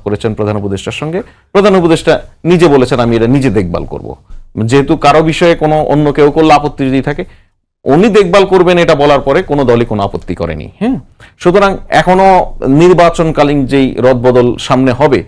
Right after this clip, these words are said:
সেটা তো এখনো শুরু হয়নি। সেটা শুরু হোক, তারপর দেখা যাবে। ধরুন, আহ,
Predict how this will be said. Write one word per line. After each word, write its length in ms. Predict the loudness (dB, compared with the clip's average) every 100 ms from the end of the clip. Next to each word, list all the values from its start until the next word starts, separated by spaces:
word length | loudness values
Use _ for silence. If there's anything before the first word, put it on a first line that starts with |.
| -12
সেটা 160 | -6 -4
তো 60 | 0
এখনো 140 | -2
শুরু 240 | 0 2
হয়নি। 260 | 2 0 -6 -14 _ _
সেটা 120 | -4
শুরু 240 | 0 2 4
হোক, 200 | 2 2
তারপর 260 | 0 0
দেখা 260 | -2 -2 -4
যাবে। 220 | -8 -12 -20 _ _ 0
ধরুন, 280 | 2 2 -4 -16 _ _
আহ, 500 | 2 4 4 0 -6